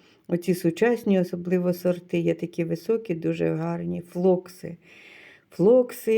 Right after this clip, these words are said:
які так довго квітнуть, флокси повинні бути у кожному дворі. Ну, мені так здається,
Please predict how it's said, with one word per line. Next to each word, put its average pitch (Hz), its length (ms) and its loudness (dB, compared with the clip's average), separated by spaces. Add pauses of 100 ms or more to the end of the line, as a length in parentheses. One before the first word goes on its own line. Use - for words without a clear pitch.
(200)
які 208 300 4
так 175 240 0
довго 180 380 2
квітнуть, 233 640 0
флокси 190 500 -2
повинні 175 520 0
бути 190 440 0
у 175 140 2
кожному 170 520 0
дворі. 175 420 0
Ну, 180 200 0
мені 165 340 2
так 160 240 -6
здається, 202 720 -2